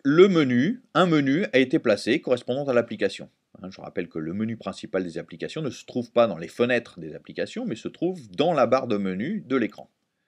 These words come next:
Hein, si je reviens sur le Finder, j'ai le menu du Finder. Si je reviens, si je sélectionne cette fenêtre pour qu'elle reçoive le focus, elle appartient à l'application S C Cocoa, et c'est donc le menu de S C Cocoa qui est placé ici. D'accord ?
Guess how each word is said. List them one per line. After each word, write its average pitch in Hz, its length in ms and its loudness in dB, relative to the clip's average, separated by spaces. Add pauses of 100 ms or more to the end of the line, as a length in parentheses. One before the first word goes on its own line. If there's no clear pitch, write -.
(260)
Hein, 98 120 -14
si - 180 -16
je - 80 -14
reviens 92 260 -4
sur 90 140 -8
le 87 80 -4
Finder, 85 480 -6
j'ai - 680 -10
le 78 160 -16
menu 67 240 -20
du 73 100 -20
Finder. 135 440 2 (500)
Si - 220 -12
je 92 160 -6
reviens, 107 480 0
si - 160 -10
je 85 100 -10
sélectionne 101 540 -4
cette - 160 -14
fenêtre 95 340 -4 (140)
pour 80 360 -10
qu'elle 82 160 -6
reçoive 82 480 -6
le 82 60 -8
focus, - 720 -14
elle 92 140 -4
appartient 95 340 -6
à 92 60 -6
l'application 87 480 -8
S - 80 -14
C 85 100 -10
Cocoa, 82 400 -4
et - 60 -4
c'est - 100 -12
donc 120 220 -6
le 110 60 2
menu 120 340 -2
de 113 120 -2
S 107 120 -4
C 120 80 -2
Cocoa 120 320 -2
qui - 100 -6
est 110 60 -2
placé 110 320 -6
ici. - 240 -12 (1300)
D'accord ? - 300 -14